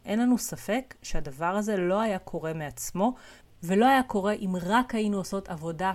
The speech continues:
פשוטה, לינארית בשטח. יש מקרים בהם ממש מרגישים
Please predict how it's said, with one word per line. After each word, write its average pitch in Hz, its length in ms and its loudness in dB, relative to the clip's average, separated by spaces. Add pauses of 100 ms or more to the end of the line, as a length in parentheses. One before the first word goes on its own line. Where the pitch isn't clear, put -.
פשוטה, 190 680 -2
לינארית 165 800 -4
בשטח. - 720 -4 (580)
יש 254 280 6
מקרים 202 440 0
בהם 190 200 0
ממש 208 380 2
מרגישים 175 680 4